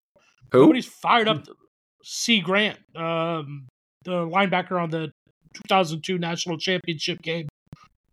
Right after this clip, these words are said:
Speaker 2: uh, team that made that big interception.
Speaker 1: His name is C
Speaker 2: Uh,
Speaker 1: Grant?
Speaker 2: C I E Grant. His kid plays for Hoban right now.
Speaker 1: Oh, I don't remember him at all.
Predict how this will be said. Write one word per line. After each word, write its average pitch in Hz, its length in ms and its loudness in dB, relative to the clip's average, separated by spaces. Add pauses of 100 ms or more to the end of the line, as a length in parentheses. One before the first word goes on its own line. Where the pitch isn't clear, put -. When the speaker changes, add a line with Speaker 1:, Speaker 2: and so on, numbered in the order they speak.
(340)
Speaker 2:
uh, 160 240 -2
team 170 340 -2
that 151 180 -4 (160)
made 180 200 0
that 147 180 -2
big 180 160 0
interception. 170 680 -4 (920)
Speaker 1:
His 123 120 2
name 127 160 6
is 107 120 0
C 127 240 2
Speaker 2:
Uh, 143 100 0
Speaker 1:
Grant? 120 440 2 (540)
Speaker 2:
C 208 800 4 (1120)
I 196 260 6
E 190 380 -8
Grant. 160 440 -6
His 156 180 -10
kid 208 220 0
plays 180 240 0
for 160 160 -6
Hoban 156 300 -2
right 135 180 -10
now. 139 220 -10
Speaker 1:
Oh, 170 140 2
I 120 120 0
don't 147 80 6
remember 131 300 4
him 117 100 2
at 101 80 0
all. 123 340 2